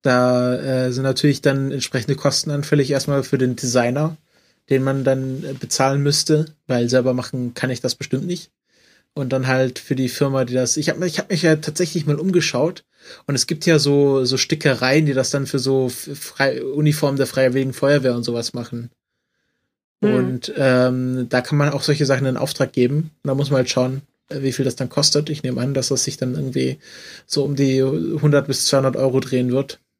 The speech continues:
Speaker 1: um mal da ein, ein, ein Start-, ein Start-, äh, Lager aufzubauen. Ja, mal schauen.
Speaker 2: Oh.
Speaker 1: Also auf jeden Fall, auf jeden Fall, äh, eure Spenden werden dazu benutzt, um diesen Podcast voranzutreiben.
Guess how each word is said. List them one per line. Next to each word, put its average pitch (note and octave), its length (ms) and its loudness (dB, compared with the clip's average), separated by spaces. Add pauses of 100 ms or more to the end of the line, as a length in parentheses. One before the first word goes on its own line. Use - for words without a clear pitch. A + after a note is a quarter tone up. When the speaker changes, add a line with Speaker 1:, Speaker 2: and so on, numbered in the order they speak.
(280)
Speaker 1:
um B2+ 160 -2
mal A#2+ 260 6
da B2 320 0
ein, B2+ 560 -6
ein, B2+ 480 -4 (560)
ein C3 180 -2
Start-, - 440 -2 (500)
ein C3+ 220 -2
Start-, C3 460 -2
äh, C3+ 240 0
Lager B2 360 2
aufzubauen. B2+ 720 -2 (1200)
Ja, - 200 -8
mal D3+ 120 2
schauen. B2 260 0 (340)
Speaker 2:
Oh. E3 80 -6
Speaker 1:
Also D#3+ 220 2
auf D#3 100 0
jeden F#3 140 4
Fall, E3+ 320 4 (120)
auf D3+ 160 0
jeden E3+ 140 4
Fall, D3+ 360 4
äh, C#3 280 0
eure C#3 440 2
Spenden D3+ 400 -2
werden C3 160 2
dazu C3 240 -2
benutzt, C3 360 0
um C3 120 -4
diesen B2+ 240 -4
Podcast - 440 -2
voranzutreiben. C3 880 -2